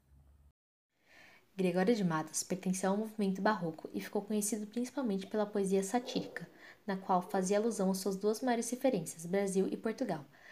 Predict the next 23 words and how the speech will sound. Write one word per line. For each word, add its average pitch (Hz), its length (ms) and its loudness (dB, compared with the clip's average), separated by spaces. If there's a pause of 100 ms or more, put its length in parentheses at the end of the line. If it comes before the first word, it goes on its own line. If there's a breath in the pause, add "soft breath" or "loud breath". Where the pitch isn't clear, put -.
(160 loud breath)
fazendo 208 400 0
críticas 190 440 -2
à 185 40 4
Igreja 175 320 0
Católica 190 580 0
e 226 100 0
ao 214 80 2
governador 208 480 2
da 208 120 4
Bahia. 226 360 0 (760 loud breath)
Mas 254 160 2
se 247 80 -2
de 240 100 2
um 370 100 2
lado 175 240 6
temos 175 280 0
a 185 40 6
poesia 185 360 2
satírica 190 560 -2
de 165 100 -2
Gregório 160 300 0
de 147 120 -4
Matos, 160 580 -2